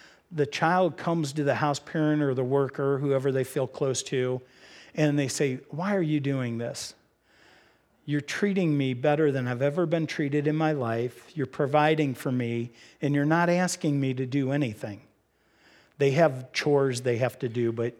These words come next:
nothing substantial. And then I explain to the house parents, that's when you say to them, "The love of Christ compels us to do this. The reason we're doing this is Jesus loves you,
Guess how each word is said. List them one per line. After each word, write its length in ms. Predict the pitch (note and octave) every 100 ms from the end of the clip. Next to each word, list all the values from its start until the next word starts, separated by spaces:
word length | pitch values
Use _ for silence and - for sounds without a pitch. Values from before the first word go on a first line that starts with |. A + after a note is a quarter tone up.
| -
nothing 380 | D3+ C#3 C#3 A#2+
substantial. 760 | - G#2 - B2 A#2 - - _ - - - - - _ _ -
And 480 | D3 C#3 C#3 C3+ - _
then 260 | D3 D#3+ D#3+
I 100 | D3
explain 500 | C3+ - - C#3+ C3+
to 80 | C3
the 80 |
house 260 | B2 D3 C3+
parents, 480 | - C#3+ C3 B2 -
that's 380 | D3 D#3+ - F3+
when 200 | D#3+ D3
you 140 | C#3
say 320 | - C#3+ C3+
to 120 | C3
them, 440 | B2 B2 A#2+ A2+ A2 _ - _ _
"The 100 | C#3+
love 280 | C#3 E3 E3
of 220 | C#3+ -
Christ 680 | - - C3+ C3 - - - -
compels 560 | - A#2+ A2 C3+ A#2+ A2+
us 180 | A#2+ -
to 140 | A#2+
do 200 | A2+ A2+
this. 400 | A2+ A#2+ - - _ -
The 100 | C#3
reason 400 | D#3 F3+ E3+ D3+
we're 140 | C3+
doing 380 | C3 C#3 C#3 B2+
this 220 | A#2+ -
is 320 | B2 A#2+ A2+ - - - - _
Jesus 600 | - F#3 G3 E3 D3 -
loves 400 | A#2+ B2+ A#2+ A2+
you, 440 | C3 C3+ A#2+ A2+